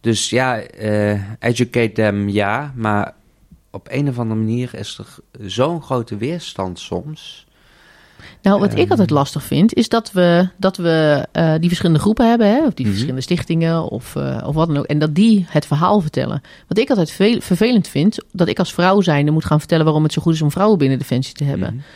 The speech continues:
Speaker 2: Want dat hoef ik toch niet te vertellen. Dat, dat, eh, ik ben het levende bewijs
Speaker 1: Ja.
Speaker 2: dat het prima is om een vrouw <laughs> binnen Defensie te
Speaker 1: Mhm.
Speaker 2: hebben.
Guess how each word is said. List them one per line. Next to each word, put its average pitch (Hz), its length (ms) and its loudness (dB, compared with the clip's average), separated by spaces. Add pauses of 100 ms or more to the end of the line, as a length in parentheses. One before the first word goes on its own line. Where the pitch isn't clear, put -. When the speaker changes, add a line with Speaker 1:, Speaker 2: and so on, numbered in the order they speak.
(280)
Speaker 2:
Want 156 120 -2
dat 160 100 0
hoef 175 100 4
ik 226 100 2
toch 185 120 4
niet 147 100 4
te 135 80 -2
vertellen. 151 540 -2
Dat, 160 280 -6
dat, - 260 -6
eh, 156 280 -2
ik 196 100 -2
ben 151 100 0
het 151 100 2
levende 165 320 4
bewijs 196 300 2
Speaker 1:
Ja. 202 60 -2
Speaker 2:
dat 190 80 -4
het 165 120 0
prima 160 260 0
is 135 300 0
om 135 240 0
een 143 100 2
vrouw 135 260 -2
<laughs> - 0 -
binnen 156 180 0
Defensie 143 480 0
te 95 60 0
Speaker 1:
Mhm. 139 100 4
Speaker 2:
hebben. 165 240 2